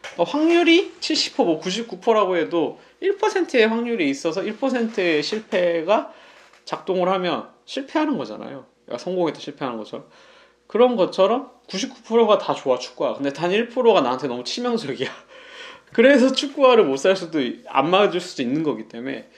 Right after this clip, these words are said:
그런 부분에 대해서, 어, 여러분들이 해야 되는 거는 항상 축구화를 실제로 신어보고 내 발에 불편함이나 통증이 없는지를 확인해야 되고, 그리고 내가 더 편하게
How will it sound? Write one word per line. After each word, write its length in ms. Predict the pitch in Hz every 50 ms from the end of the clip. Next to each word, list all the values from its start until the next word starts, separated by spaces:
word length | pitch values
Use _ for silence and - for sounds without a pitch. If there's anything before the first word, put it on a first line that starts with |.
| - - - _ _ _
그런 380 | - - 208 254 269 262 226 -
부분에 500 | - 156 156 175 202 208 202 190 165 131
대해서, 600 | 139 127 135 143 135 127 - 139 160 - - _ _ -
어, 520 | - - - - - 80 85 85 - - - - _ -
여러분들이 520 | 120 120 131 151 151 139 135 120 123 110 113
해야 220 | 160 185 196 190
되는 240 | 165 139 110 104 104
거는 160 | 107 117 135 -
항상 280 | - 190 208 208 220 190
축구화를 640 | 190 - - 233 - - - 240 226 196 175 170 170
실제로 380 | - 214 - - 208 196 180
신어보고 840 | 175 - - 254 269 262 - - 113 107 110 120 117 107 101 - _ _ _ _ _ _ _ _ _ _ -
내 200 | 113 117 127 -
발에 500 | - 113 117 117 135 170 196 220 226 -
불편함이나 640 | - 135 - - - 160 156 151 143 143 135 131 127
통증이 500 | - - 185 185 185 - - 180 170 151
없는지를 640 | 123 117 120 131 139 139 127 131 120 120 117 117 143
확인해야 500 | 160 156 156 175 170 151 139 127 117 113
되고, 540 | - 123 113 110 - 185 226 359 - - - _ _ _ _ _ _ _
그리고 320 | - - 123 135 131 127 113
내가 240 | 117 110 117 113
더 140 | - 120 117
편하게 600 | - - 214 208 226 220 185 147 143 156 156 -